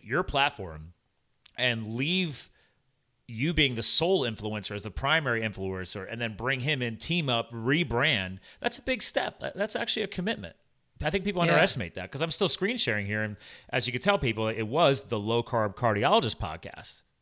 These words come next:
Speaker 1: and now they're merging. So.
Speaker 2: Yeah, so if you wanna talk about business, so interestingly, this is my second rebranding of the podcast because it
Speaker 1: Oh.
Speaker 2: started off as the Boundless Health podcast.
Speaker 1: Oh, I
Speaker 2: And
Speaker 1: didn't even know that.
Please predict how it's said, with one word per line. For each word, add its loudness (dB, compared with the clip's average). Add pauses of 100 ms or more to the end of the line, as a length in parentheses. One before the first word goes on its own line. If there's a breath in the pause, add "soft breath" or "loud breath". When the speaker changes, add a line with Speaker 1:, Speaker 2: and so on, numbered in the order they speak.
(120)
Speaker 1:
and -4
now 0
they're -2
merging. -2 (260)
So. -12 (840 soft breath)
Speaker 2:
Yeah, 10
so 6
if 4
you 6
wanna 4
talk 6
about 2
business, 6
so 4
interestingly, 4 (340)
this 8
is 6
my 6
second 6
rebranding 2
of -2
the -6
podcast 0
because 0
it -4
Speaker 1:
Oh. -6
Speaker 2:
started 2
off 2
as 0
the 2
Boundless 2
Health 2
podcast. -4 (560 soft breath)
Speaker 1:
Oh, -4
I 6 (200)
Speaker 2:
And 2
Speaker 1:
didn't 0
even 0
know -4
that. -12